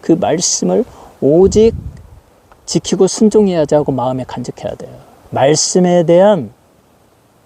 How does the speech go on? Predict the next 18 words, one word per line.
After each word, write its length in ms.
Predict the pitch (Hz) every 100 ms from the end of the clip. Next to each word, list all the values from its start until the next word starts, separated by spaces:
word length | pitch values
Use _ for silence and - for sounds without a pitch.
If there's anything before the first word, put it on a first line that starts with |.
| _ _ -
존경심을 680 | - 160 175 165 - 147
드러내야 480 | 147 135 131 117 110
됩니다. 380 | 113 107 - - _ _ _ -
그리고 280 | - 156 160
예수를 440 | 143 - 151 156 -
잘 140 | - - - -
믿어야 320 | 147 147 -
됩니다. 260 | - - - - _ _ _ - - - -
그러면 360 | - 135 131 123
하나님의 440 | - 143 123 120
은혜로 520 | 110 113 107 107 110 143 - - - - - - -
우리를 320 | 120 117 117
구원하여 520 | - 123 120 113 107
주시고 600 | 110 - - - 110 - _ _ _ _ _ - - - - - - - -
부활의 320 | 147 127 120
소망을 420 | - 135 156 123
갖게 300 | - - -
하시죠. 380 | 110 - -